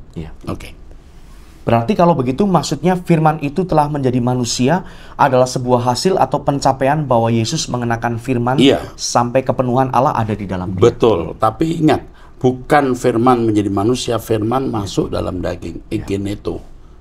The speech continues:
Speaker 2: masuk menjadi dalam daging.
Speaker 1: Masuk.
Speaker 2: Terus.
Speaker 1: Sedangkan penjelasan asal-usul Yesus sebenarnya bisa dilihat dari kisah proses Maria mengandung.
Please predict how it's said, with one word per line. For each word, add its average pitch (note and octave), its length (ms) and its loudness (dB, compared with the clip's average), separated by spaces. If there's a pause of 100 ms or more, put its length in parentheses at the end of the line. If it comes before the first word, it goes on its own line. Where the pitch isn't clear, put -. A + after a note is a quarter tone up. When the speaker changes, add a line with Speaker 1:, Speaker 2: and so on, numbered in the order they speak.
Speaker 2:
masuk G#2+ 540 0
menjadi E2+ 300 -4
dalam D#2+ 260 -6
daging. D2+ 400 -8
Speaker 1:
Masuk. - 240 -10
Speaker 2:
Terus. E2 160 -6 (460)
Speaker 1:
Sedangkan C#3 500 2
penjelasan C3 400 2
asal-usul B2+ 640 0
Yesus A#2 320 0
sebenarnya A2+ 400 0
bisa B2 240 -2
dilihat A2+ 340 0
dari G#2+ 220 -2
kisah A2 320 -2
proses G#2+ 340 -2
Maria G#2+ 300 -2
mengandung. G2+ 640 -4